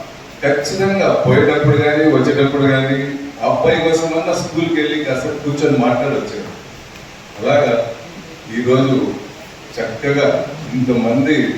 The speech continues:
ఇన్ని విషయాలు ఆయన గురించి చెప్పడం వింటుంటే చాలా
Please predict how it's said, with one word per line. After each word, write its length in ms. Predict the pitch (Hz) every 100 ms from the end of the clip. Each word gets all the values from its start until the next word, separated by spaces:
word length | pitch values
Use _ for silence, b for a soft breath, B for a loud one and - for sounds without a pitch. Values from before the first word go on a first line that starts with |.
| - - 120
ఇన్ని 220 | 120 131 120 117
విషయాలు 400 | 123 143 147 135
ఆయన 180 | 127 117 -
గురించి 240 | 135 135 120
చెప్పడం 340 | 117 131 131 120
వింటుంటే 460 | 120 123 135 127 113 110 - 165 165 151 - -
చాలా 340 | - - 151